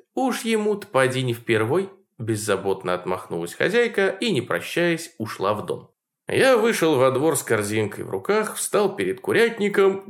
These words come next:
«Никита Иванович, а че, все кончилось, че ли?» «Че ли нет», вздохнул я. «Щас хозяин выйдет и отправит нас домой, в родное отделение». «А ян-то как?»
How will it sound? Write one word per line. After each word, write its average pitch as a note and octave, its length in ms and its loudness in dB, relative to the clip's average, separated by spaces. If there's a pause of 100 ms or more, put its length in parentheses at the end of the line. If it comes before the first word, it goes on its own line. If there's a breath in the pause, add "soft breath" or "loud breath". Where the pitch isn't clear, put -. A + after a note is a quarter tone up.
«Никита D3+ 680 4
Иванович, F3 580 4 (140)
а E3+ 200 6
че, F3 460 4
все F3+ 260 4
кончилось, B3 600 6
че D#3+ 180 6
ли?» F2+ 100 2 (800)
«Че G#3 280 4
ли F#3+ 180 2
нет», A2 560 -4 (160)
вздохнул G2 540 -2
я. G2+ 400 0
«Щас C3+ 280 2
хозяин C#3+ 580 4
выйдет C#3+ 440 2
и E3 60 4
отправит D3 600 4
нас C3 260 2
домой, A#2+ 500 4
в F#2 80 -6
родное A#2 460 4
отделение». A2+ 680 0 (400)
«А G2 160 2
ян-то C3 600 4
как?» A2 500 0